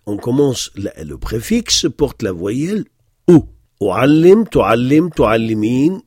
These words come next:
yu'allim, tu'allim. Cette, euh, voyelles, donc, ne changent pas avec les accords, et ça continuera comme ça au pluriel, et quand on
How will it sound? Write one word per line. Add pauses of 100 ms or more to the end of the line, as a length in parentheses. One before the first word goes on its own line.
(100)
yu'allim, (280)
tu'allim. (400)
Cette,
euh, (340)
voyelles,
donc,
ne
changent
pas
avec
les
accords,
et
ça
continuera
comme
ça
au
pluriel,
et
quand
on